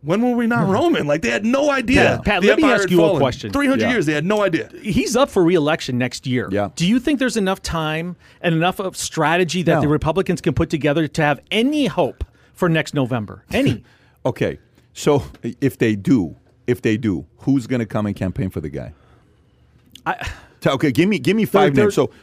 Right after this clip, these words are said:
Speaker 2: by the way, let me ask a question a different way. Let me ask a question a different way. Let me ask a question a different way. Give me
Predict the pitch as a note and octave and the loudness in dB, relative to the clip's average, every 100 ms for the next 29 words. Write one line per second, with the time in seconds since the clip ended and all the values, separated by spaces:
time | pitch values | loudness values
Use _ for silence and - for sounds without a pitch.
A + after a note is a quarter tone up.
0 | - E3+ G3 F3+ A#2+ D#3 E3 C3+ - C#3+ | -2 2 4 4 4 4 4 0 0 0
1 | C3 C3 D#3+ C#3 G2+ D#2 - B2+ E3 D3 | 2 2 2 2 0 0 -2 0 2 2
2 | - C3 B2+ A2 G2 D#2+ D#2+ - _ C#3+ | 0 -2 0 -2 -4 -8 -12 -20 _ 0
3 | E3+ A#2 G#2+ A#2 G#2 F#2+ E2 C#2+ - _ | 2 0 -2 -4 -4 -6 -8 -14 -16 _
4 | - - _ - - - G#2 F3+ C4 B3 | -20 -20 _ -20 -20 -8 2 2 4 2
5 | A#3+ - | 2 -2